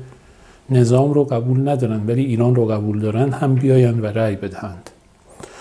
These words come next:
و تا حدی رأی‌ها خیلی نزدیک به واقعیت خونده شد. در این سالگرد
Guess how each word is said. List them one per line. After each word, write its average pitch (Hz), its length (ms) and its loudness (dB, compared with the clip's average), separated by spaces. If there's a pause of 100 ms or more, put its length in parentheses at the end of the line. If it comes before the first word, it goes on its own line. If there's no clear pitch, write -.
(240)
و 131 40 -4
تا 139 160 0
حدی 160 500 0
رأی‌ها 127 680 0 (880)
خیلی 165 280 2
نزدیک 123 600 -2
به 104 340 -6 (160)
واقعیت 110 540 -2
خونده 92 340 -10
شد. - 220 -12 (2000)
در 143 120 4
این 170 160 6
سالگرد 139 800 0